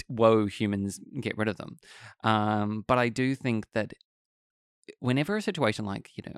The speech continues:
I'll say a pandemic or anything like this, um,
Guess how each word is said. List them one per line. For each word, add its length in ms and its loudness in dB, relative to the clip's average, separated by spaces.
I'll 100 -6
say 180 -8
a 40 -10
pandemic 580 -10
or 80 -14
anything 300 -16
like 140 -16
this, 260 -16
um, 500 0